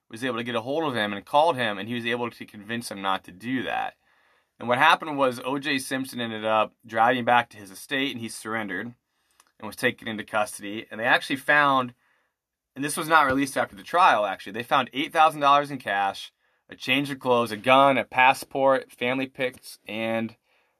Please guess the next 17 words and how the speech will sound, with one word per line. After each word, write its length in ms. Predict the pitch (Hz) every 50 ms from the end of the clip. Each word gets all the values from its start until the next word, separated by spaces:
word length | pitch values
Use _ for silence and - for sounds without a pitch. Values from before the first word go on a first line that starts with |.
| _ _ _ _ _ _ _ _ _ _ _ _ _ _ _ -
a 80 | 110 107
disguise 640 | 107 104 - - - - 98 98 101 101 98 -
kit. 360 | - - - 82 65 - - _ _ _ _ _ _ _ _ _ _ _
I 60 | 98 101
mean, 240 | 98 95 95 95
to 120 | - - 131
me, 480 | 139 151 165 170 170 165 160 156 139 - _ _ _ _ _ _ _ _ _ _ _ _ _ _ _ _ _ _ _ _ _ _ _ _ _ _ _ _ _ _ -
that 240 | 120 123 120 117 -
screams 420 | - - - 123 113 107 101 90
guilty, 520 | 98 107 107 80 - - 78 - - - _ _ _ _ _ _
you 80 | - 87
know? 280 | 82 80 87 87 - - _ _ _ _ _ _ _ _ _ _ _ _ _ _ _ _ _ - _ _ _
But, 280 | - 117 110 120 117 113
um, 480 | 107 104 101 101 101 101 95 92 - - _ _ _ _ _ _ _ _ _ _ _ _ _ _ _ _ _ _ _ _ _ _
he 180 | _ 101 107 110
was 160 | 107 107 107
eventually, 720 | 104 101 104 104 104 - - 104 98 95 92 90 -